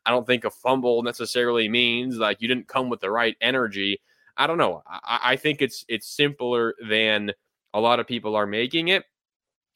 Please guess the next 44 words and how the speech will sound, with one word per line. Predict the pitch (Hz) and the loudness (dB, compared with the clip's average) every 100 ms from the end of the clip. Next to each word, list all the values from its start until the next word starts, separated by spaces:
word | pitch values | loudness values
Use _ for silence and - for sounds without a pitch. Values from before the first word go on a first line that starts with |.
| - | -4
Um, | 104 107 104 - _ | -2 0 -2 -10 _
I | 120 | -2
think | 120 143 139 | 0 0 0
it's | 120 | -2
good | - 147 143 | 0 0 2
that | 139 | 0
George | 120 143 143 | 2 -2 0
Kittle | 156 139 | 0 0
feels | 123 123 151 165 | 0 0 0 2
that | 185 175 | 2 2
way. | 180 190 | 2 2
He's | 151 139 | 0 -4
probably | - 147 147 151 | 0 0 2 -2
gonna | 131 131 | 0 0
get | 110 123 | 2 0
on | 117 135 | 0 -2
his | 131 113 | -4 -6
teammates | - 127 156 190 190 | -2 -2 2 2 2
about | 180 170 175 | 0 2 2
it | 180 | -2
if | 127 | -4
he | - - | -6 -6
honestly | 123 127 135 - 139 | -2 -2 -2 -6 -6
feels | 143 143 143 | -4 -4 0
that | 165 143 | 0 0
way, | 160 180 | -2 -2
which | 131 131 | -2 -2
I'm, | 117 - | -4 -2
I'm | 120 | -6
sure | - 135 123 | -6 -6 -6
he | 127 | -4
does. | 104 117 196 214 - _ _ _ _ _ | 0 2 2 -2 -12 _ _ _ _ _
And, | 117 117 120 113 | 2 2 0 -2
you | |
know, | 113 113 | 0 2
they're | 127 | 0
probably | 113 131 131 | 2 0 2
gonna | 127 117 | -2 -2
come | 143 131 | 0 2
out | 127 120 - _ | 2 2 -2 _
firing | - 120 120 139 143 143 123 | -2 2 4 4 2 0 -2
a | |
bit | 117 127 104 104 | 2 2 0 0
better | 117 127 147 151 | 2 2 2 0